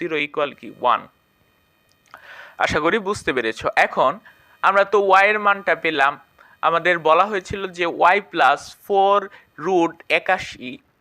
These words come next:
equal আমাদের four প্রমাণ করতে। এখন আমরা y এর মান ওয়ান বসিয়েছি। এখন এখানে কি four root over একাশিকে আমরা three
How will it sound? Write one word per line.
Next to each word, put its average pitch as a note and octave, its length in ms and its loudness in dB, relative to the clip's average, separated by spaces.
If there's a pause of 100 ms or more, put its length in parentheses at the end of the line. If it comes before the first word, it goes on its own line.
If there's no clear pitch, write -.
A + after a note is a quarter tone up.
(560)
equal F3 340 4 (100)
আমাদের D#3 320 0 (300)
four F#3 180 4 (100)
প্রমাণ G3 260 2 (120)
করতে। E3 220 -4 (120)
এখন F3+ 220 2 (180)
আমরা E3 180 2 (200)
y - 60 2
এর F3+ 120 -6
মান F3 120 0 (220)
ওয়ান E3 180 4 (120)
বসিয়েছি। E3+ 540 -6 (680)
এখন F3+ 240 2 (260)
এখানে F3+ 240 -4 (140)
কি A2+ 120 -18 (320)
four G3+ 200 4 (120)
root G3 160 -4 (100)
over D3 240 4 (500)
একাশিকে G3 540 -4 (160)
আমরা D3+ 220 2 (600)
three A3 220 -6